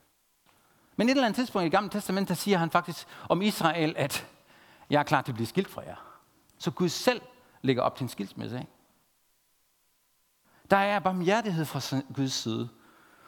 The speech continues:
Og han bærer over med os, selvom vi ikke lever op til vores, til de etiske idealer. Giv mig et andet eksempel. Da Israel vil have en konge, ikke?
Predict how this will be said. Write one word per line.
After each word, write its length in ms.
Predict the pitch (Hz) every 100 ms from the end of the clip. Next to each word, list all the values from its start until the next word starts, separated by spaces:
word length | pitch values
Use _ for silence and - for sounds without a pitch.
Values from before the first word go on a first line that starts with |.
| -
Og 100 | 170
han 140 | 160 202
bærer 160 | 202 -
over 240 | 208 220
med 120 | 185
os, 360 | 151 147 - -
selvom 360 | - 220 202 165
vi 60 |
ikke 280 | 185 220 214
lever 180 | 160 151
op 280 | - 165 - - -
til 160 | - 143
vores, 420 | 131 127 - - - - _ -
til 140 | 170
de 100 | 143 -
etiske 480 | 165 143 135 - 147
idealer. 800 | 147 120 123 139 170 170 92 101 - _ _ _ _
Giv 100 | 202
mig 100 | 190
et 60 | 165
andet 240 | - 226
eksempel. 380 | 165 - 123 92
Da 140 | - -
Israel 360 | 220 - 185
vil 80 | 165
have 160 | 156 175
en 60 |
konge, 300 | 170 180 214
ikke? 120 | 196